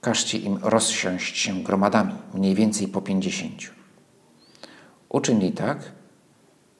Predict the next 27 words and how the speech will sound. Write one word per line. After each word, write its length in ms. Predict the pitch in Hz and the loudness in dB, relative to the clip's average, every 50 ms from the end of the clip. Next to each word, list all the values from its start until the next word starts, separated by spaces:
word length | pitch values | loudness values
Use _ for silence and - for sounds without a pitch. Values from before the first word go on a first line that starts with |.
| _ - | _ -6
i 100 | - 156 | -4 -4
porozsadzali 920 | 156 - - - - - 127 120 117 110 - - - 117 107 127 123 107 98 | -4 -4 -8 -10 -2 2 4 4 6 4 2 2 2 2 4 6 6 4 4
wszystkich. 640 | - - - - - - - - - - - - - - _ _ _ _ _ _ _ _ _ _ _ - - - - - - - - - _ _ - - - - _ _ _ _ _ _ _ _ _ _ _ _ _ _ _ | 2 0 -2 -4 -6 -8 -12 -18 -20 -20 -20 -20 -20 -20 _ _ _ _ _ _ _ _ _ _ _ -20 -20 -18 -18 -18 -20 -20 -20 -20 _ _ -20 -20 -20 -20 _ _ _ _ _ _ _ _ _ _ _ _ _ _ _
A 160 | - 131 131 - | -2 -2 0 2
on 180 | 156 151 139 | 2 2 2
wziął 440 | 117 101 101 120 117 101 92 92 - | 0 2 4 6 6 6 6 4 0
te 140 | - - 85 | -6 -8 -8
pięć 380 | - - 104 98 92 - - | -6 -6 -6 -6 -4 -4 -6
chlebów 520 | - - 107 113 107 110 107 107 - - - - | -6 -2 -2 -2 0 -2 -4 -8 -8 -12 -10 -8
i 60 | 104 | -8
dwie 220 | 95 - - 92 | -4 0 0 2
ryby, 280 | 98 98 - - - - - - - - - - | 2 2 0 0 -4 -6 -8 -14 -20 -20 -20 -18
spojrzał 420 | - - - - 104 92 92 80 73 | -18 -14 -10 -8 -6 -6 -6 -6 -2
w 60 | - | 2
niebo 300 | 113 117 120 107 92 - - - - - - - - | 2 2 2 0 -4 -8 -10 -14 -20 -20 -20 -12 -4
i 80 | 156 147 | 0 2
odmówiwszy 560 | 127 107 104 95 92 101 110 107 - - 104 | 2 4 4 2 2 2 2 2 2 -2 -2
nad 180 | 95 92 80 90 | -2 -4 -2 -2
nimi 180 | 98 92 87 | -2 -2 -2
błogosławieństwo, 800 | 85 107 104 - 92 - - - 95 95 95 - - - - - - - | -4 -4 -4 -4 -4 -6 -4 -4 -4 -4 -4 -4 -6 -6 -8 -10 -4 2
połamał 420 | 113 117 120 117 110 98 92 - - | 4 4 4 4 4 0 -2 -4 -4
i 80 | - 127 | -2 2
dawał 300 | 120 98 95 92 - - | 2 2 2 2 0 -2
uczniom, 360 | 117 - - 107 95 95 95 - - - | -4 -4 -4 -6 -6 -6 -8 -10 -10 -4
by 160 | 113 110 123 | 0 0 0
podawali 420 | - 107 98 95 98 95 92 85 - | 2 0 0 0 0 0 0 -2 -4
tłumowi. 520 | - - - 90 85 82 - - - - | -6 -10 -10 -8 -8 -8 -10 -14 -16 -20